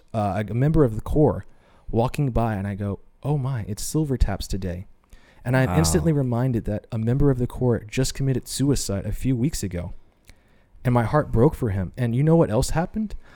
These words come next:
Speaker 1: I met a member of the core that was in his unit,
Speaker 2: Hmm.
Speaker 1: and in unit D eight, and I'm praying for you guys.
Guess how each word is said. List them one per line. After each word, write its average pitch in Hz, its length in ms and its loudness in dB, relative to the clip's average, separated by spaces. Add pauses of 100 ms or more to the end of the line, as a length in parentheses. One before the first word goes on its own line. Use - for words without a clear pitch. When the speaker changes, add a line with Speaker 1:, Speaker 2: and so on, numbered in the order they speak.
(120)
Speaker 1:
I 143 140 6
met 131 420 2
a 117 60 0
member 131 400 4
of 123 200 0
the 113 100 0
core 156 380 6
that 113 160 -2
was 117 220 -4
in 139 180 0
his 123 220 0
unit, 120 500 -4 (280)
Speaker 2:
Hmm. 85 160 -6 (180)
Speaker 1:
and 120 100 0
in 117 120 2
unit 135 300 4
D 123 200 2
eight, 127 180 2
and 107 100 0
I'm 131 80 0
praying 180 300 4
for 120 140 -2
you 98 140 2
guys. 87 480 -4